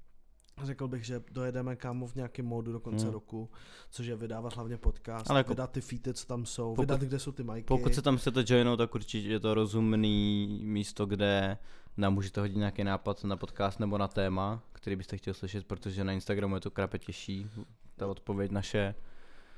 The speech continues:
Speaker 2: Takže když si budete chtít přijít na Discord, i když není úplně hotovej, tak můžete přijít i teď, nám to
Speaker 1: Říkal
Speaker 2: vadit
Speaker 1: jsem
Speaker 2: nebude.
Speaker 1: si, že jak jsme teďka dělali to hlasování o tom, jaký máme dát jakoby název videa a
Speaker 2: Hmm.
Speaker 1: thumbnail, tak mě napadlo, že Hero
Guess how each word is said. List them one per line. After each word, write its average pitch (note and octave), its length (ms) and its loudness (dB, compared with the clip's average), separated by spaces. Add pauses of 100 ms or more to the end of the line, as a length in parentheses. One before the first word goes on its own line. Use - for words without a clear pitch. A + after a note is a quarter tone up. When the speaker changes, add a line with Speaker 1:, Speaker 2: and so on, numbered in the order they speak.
(460)
Speaker 2:
Takže F#2+ 600 4 (1080)
když A2+ 220 2
si A#2 100 4
budete G#2+ 200 10
chtít - 140 -2
přijít G#2 140 8
na G2+ 100 6
Discord, G2 360 2
i - 20 6
když F#2+ 180 2
není G2 180 6
úplně F2+ 160 4
hotovej, A2 380 6
tak F2 120 0
můžete F2+ 260 -4
přijít - 280 -2
i - 20 -6
teď, E2+ 180 -2
nám E2+ 80 0
to E2+ 40 0
Speaker 1:
Říkal F2 120 0
Speaker 2:
vadit F3+ 220 2
Speaker 1:
jsem F2+ 80 0
Speaker 2:
nebude. F3 200 0
Speaker 1:
si, D#3 360 -4 (280)
že B2 160 -4
jak C#3 180 -4
jsme D3+ 160 -4
teďka C#3 300 -10
dělali C#3 280 -4
to C#3 140 -6
hlasování C3 540 -6
o C3 60 -8
tom, C3 160 -8
jaký B2 220 -10
máme B2 260 -8
dát A#2 180 -8
jakoby A#2 560 -8 (220)
název A#2 300 -6
videa A2+ 540 -6
a - 100 -14
Speaker 2:
Hmm. C3+ 180 -4
Speaker 1:
thumbnail, A2 400 -8 (1080)
tak C3 140 -4
mě C#3 100 -2
napadlo, C3+ 600 6
že B2+ 220 0
Hero C3 880 -2